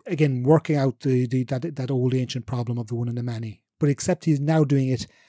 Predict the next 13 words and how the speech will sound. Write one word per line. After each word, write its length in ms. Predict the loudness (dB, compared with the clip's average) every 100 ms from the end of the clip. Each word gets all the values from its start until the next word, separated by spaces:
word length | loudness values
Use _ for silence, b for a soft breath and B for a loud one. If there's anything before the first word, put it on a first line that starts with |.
| b b b
not 120 | -4
so 100 | 0
much 220 | 0 0
in 200 | -4 -6 -8
cosmological, 840 | -2 -2 0 -4 -4 -6 -8 -8 -8
metaphysical, 840 | -10 -12 -6 -6 -4 -6 -6 -6 _ _ _ _ _ _ _ _ _ _ -8
or 480 | -2 -2 0 -2
ontological 760 | -2 -2 0 2 2 0 -4 -6
forms, 420 | -4 -4 -2 -6 -10 -4
but 120 | -2
in 220 | -2 -6 -8
cognitive 420 | -4 -4 -6 -8
forms. 460 | -6 -6 -6 -10